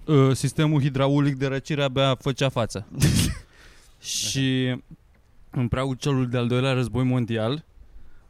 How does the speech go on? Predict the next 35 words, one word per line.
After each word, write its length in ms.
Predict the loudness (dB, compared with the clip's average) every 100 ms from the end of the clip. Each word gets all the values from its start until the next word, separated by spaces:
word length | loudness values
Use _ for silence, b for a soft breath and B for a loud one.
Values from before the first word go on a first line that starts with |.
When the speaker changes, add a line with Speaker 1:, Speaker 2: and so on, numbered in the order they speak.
| -8
Speaker 1:
Rusia 340 | -6 -2 0
încerca 420 | 0 0 0 0
să 120 | 2 2
bombardeze 680 | 2 2 0 0 -2 -2
cu 200 | -2 -4
fake 280 | -2 0 0 2
news 260 | 2 2
popoarele 500 | 0 0 0 0 0
vecine 440 | 0 -2 -2 -2 -2
ca 200 | -4 -4
să 160 | -4
profite 440 | -2 -2 -2 -2 -4
pe 120 | -6
urma 260 | -4 0 0
lor, 200 | 0 -4
să 320 | -4 -6 -6 -8 -14 -8
eventual 460 | -6 -2 -2 -2
să 60 | -2 -6
le 40 |
cucerească, 560 | -8 -8 -8 -8 -10 -14
ceea 260 | -6 -4
ce 160 | -2 -2
s-a 180 | -4 -6
și 140 | -2
încercat 420 | -2 -2 -4 -6
cu 120 | -6 -8
Finlanda. 640 | -2 -2 0 -2 -4 -10 b
Speaker 2:
Mhm. 220 | -14 -14 -14 b b b
Speaker 1:
Și 680 | -8 -6 -2 0 0 0 -2
au 140 | -2
Speaker 2:
Care 140 | 2 2
Speaker 1:
început 40 |
Speaker 2:
nu 40 | 4
Speaker 1:
să 60 | 2
Speaker 2:
există. 360 | 0 -4 -10